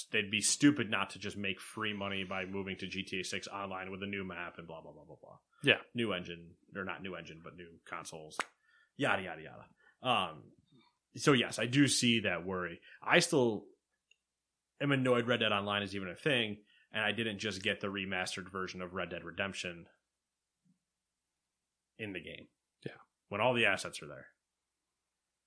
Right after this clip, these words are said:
Speaker 1: The world is literally in the game. <laughs> Just let me do it.
Speaker 2: <laughs>
Speaker 1: It would have been so cool to finish up two and then
Speaker 2: And just keep, keep
Speaker 1: either,
Speaker 2: going.
Speaker 1: either keep going or, you know, like,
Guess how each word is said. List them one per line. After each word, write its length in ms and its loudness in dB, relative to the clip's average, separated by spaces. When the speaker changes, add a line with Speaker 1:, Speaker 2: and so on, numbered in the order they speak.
Speaker 1:
The 100 -2
world 360 6
is 180 -4
literally 380 2
in 140 -6
the 60 -8
game. 140 -8
<laughs> 920 -12
Just 240 -10
let 180 -6
me 280 -12
do 100 -2
it. 100 4
Speaker 2:
<laughs> 260 -2
Speaker 1:
It 60 8
would 100 4
have 80 6
been 120 4
so 280 4
cool 400 4
to 120 -6
finish 380 0
up 240 -2
two 380 -2
and 80 -4
then 80 4
Speaker 2:
And 80 2
just 400 -2
keep, 240 2
keep 180 2
Speaker 1:
either, 100 10
Speaker 2:
going. 200 10
Speaker 1:
either 160 6
keep 320 2
going 440 0
or, 160 -2
you 80 -2
know, 160 -4
like, 100 -4